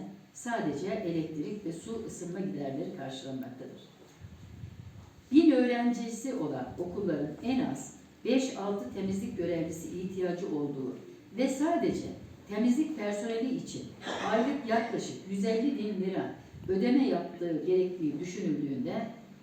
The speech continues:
merkezi bütçeden aktarılan kaynak ile değil öğrencilerin ihtiyaçlarının karşılanması, okulların yeterli personel istihdam edebilmesi ve temizlenebilmesi dahi mümkün değildir.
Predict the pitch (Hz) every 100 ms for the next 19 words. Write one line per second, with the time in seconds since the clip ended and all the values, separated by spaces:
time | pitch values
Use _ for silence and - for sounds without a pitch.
0 | - 170 196 202 - 175 151 196 202 175
1 | 156 143 160 - 165 143 151 135 - 180
2 | 190 220 - 160 170 - - - - -
3 | 233 294 277 190 185 170 165 165 165 156
4 | 151 175 175 160 151 165 147 139 147 151
5 | 151 151 151 143 - 233 269 - - -
6 | - 190 196 226 208 185 156 180 180 190
7 | 190 196 165 165 170 180 202 170 156 -
8 | 165 190 196 202 - - - - - 175
9 | 180 170 160 151 151 - 214 - 165 185
10 | 180 175 175 175 165 160 156 165 - 143
11 | 143 170 156 147 160 156 135 - -